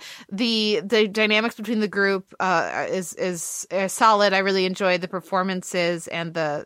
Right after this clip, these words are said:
it's a quirky, but not, um, <laughs> aggressively so, I guess, dynamic, and very, it was very breezy.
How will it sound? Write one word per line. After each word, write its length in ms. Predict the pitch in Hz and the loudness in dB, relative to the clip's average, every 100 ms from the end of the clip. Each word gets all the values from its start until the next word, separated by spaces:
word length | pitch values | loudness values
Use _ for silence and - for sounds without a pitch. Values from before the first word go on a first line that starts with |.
| - | -10
it's 160 | 175 | -8
a 100 | 190 - _ | -10 -10 _
quirky, 640 | - 220 208 208 196 190 - - - | -2 -2 0 -4 -2 -4 -8 -20 -4
but 140 | 190 185 | -2 2
not, 520 | 185 180 - - - | 4 4 2 -8 -8
um, 480 | - 156 147 131 156 _ _ _ _ _ | -4 -4 -4 -6 -14 _ _ _ _ _
<laughs> 480 | _ _ _ - 226 | _ _ _ -12 -10
aggressively 840 | 185 170 - - - 269 247 254 | -8 -6 -4 -2 0 0 0 0
so, 360 | 254 269 240 233 | 0 2 4 4
I 160 | 226 | 2
guess, 280 | 220 226 226 - - - - - | 2 2 2 -4 -18 -14 -14 -10
dynamic, 680 | 180 202 196 190 214 247 - - | 0 2 4 2 0 -2 -6 -2
and 240 | 190 185 | -2 0
very, 260 | 208 208 180 | 2 2 0
it 260 | - 196 196 | -4 -2 0
was 140 | 208 | -2
very 300 | 180 202 190 | -2 0 0
breezy. 520 | 175 165 160 175 180 | 0 -4 -6 -4 -4